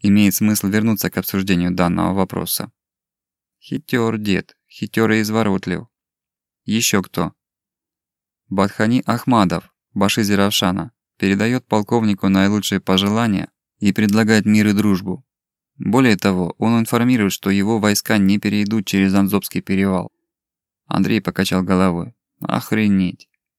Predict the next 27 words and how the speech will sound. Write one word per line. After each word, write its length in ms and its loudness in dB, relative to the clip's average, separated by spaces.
Скажите, 580 -2
а 180 -2
как 220 -2
это 200 -2
у 40 0
вас 180 -2
получается? 720 -4
Только 300 -2
что 180 -2
передали 460 -2
мне 160 0
предложение 600 0
от 100 -6
врагов 340 -2
господина 540 -2
Ахмадова, 540 -8
а 200 -2
потом 280 0
от 120 0
него 180 2
самого. 540 -2
Один 400 2
и 60 0
тот 200 -2
же 60 -4
человек. 560 -2
Мы 320 2